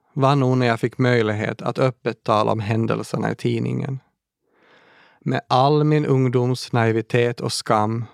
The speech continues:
blottlagd för omvärlden kände jag att jag äntligen kunde gå vidare och börja hela på riktigt. Det spelar ingen roll vad andra tycker och tänker. Det viktiga är att jag själv kan gå vidare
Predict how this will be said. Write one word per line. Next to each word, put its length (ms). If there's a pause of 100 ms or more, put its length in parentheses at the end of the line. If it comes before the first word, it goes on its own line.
blottlagd 760
för 200
omvärlden 680 (580)
kände 420
jag 140
att 100
jag 120
äntligen 840 (160)
kunde 280
gå 140
vidare 640 (200)
och 120
börja 300
hela 420
på 180
riktigt. 580 (1800)
Det 80
spelar 520
ingen 340
roll 280
vad 140
andra 280
tycker 460
och 80
tänker. 600 (680)
Det 160
viktiga 560
är 440 (180)
att 160
jag 120
själv 400
kan 240
gå 80
vidare 640